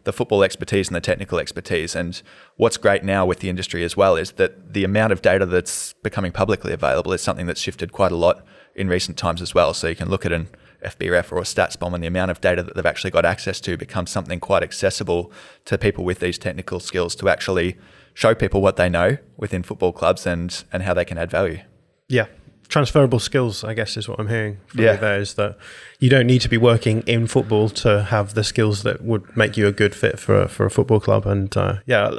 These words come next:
Speaker 2: most of the people I know working in the football industry, particularly on that data analysis route, have gone through either big business or tech companies or stuff like that. Um, so, yeah, Karan Singh, who a lot of people know for his expected threat model,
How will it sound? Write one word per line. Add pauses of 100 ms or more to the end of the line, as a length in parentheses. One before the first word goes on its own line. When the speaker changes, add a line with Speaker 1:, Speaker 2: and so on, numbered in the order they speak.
Speaker 2:
most
of
the
people
I
know (640)
working
in
the
football
industry, (120)
particularly
on
that
data (520)
analysis
route,
have
gone
through (300)
either (680)
big
business
or (120)
tech
companies
or
stuff
like
that. (640)
Um, (240)
so,
yeah,
Karan
Singh, (200)
who
a
lot
of
people
know
for
his
expected
threat
model,